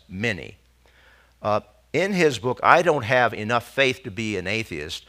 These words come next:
uh, Norm Geisler and Frank Turek list eighty-four specific documented details found by a classical scholar, uh, Colin Hemmer, just in the last sixteen chapters of the book of Acts.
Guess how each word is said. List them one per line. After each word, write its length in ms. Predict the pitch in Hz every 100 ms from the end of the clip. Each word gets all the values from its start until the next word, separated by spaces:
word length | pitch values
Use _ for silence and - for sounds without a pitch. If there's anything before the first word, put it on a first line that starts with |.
| - - - _ -
uh, 280 | 95 90 92 - _ _ _ -
Norm 240 | 131 139
Geisler 400 | 120 101 - 107
and 100 | 92
Frank 280 | 85 104 -
Turek 320 | - 101 98
list 360 | 95 101 - - _ _ _ -
eighty-four 720 | 135 156 156 139 127 120 120
specific 920 | - 107 - - 180 165 - 104 92
documented 720 | 120 147 - 127 123 117 95
details 800 | 90 101 95 92 73 65 95 - - - _
found 460 | - 117 123 110
by 380 | 98 95 92 92
a 100 | 95
classical 560 | - - 131 - - 110
scholar, 600 | - - 107 104 98 92 _ _ _ -
uh, 220 | 95 80 -
Colin 460 | - 135 117 95
Hemmer, 400 | 90 117 104 98 -
just 420 | 98 147 147 -
in 120 | 113
the 80 | 101
last 520 | 82 113 151 143 -
sixteen 640 | - - 120 - - 113 107
chapters 520 | - 104 - 92 85
of 60 |
the 60 | 85
book 240 | 85 82
of 100 | 80
Acts. 480 | 113 113 - - -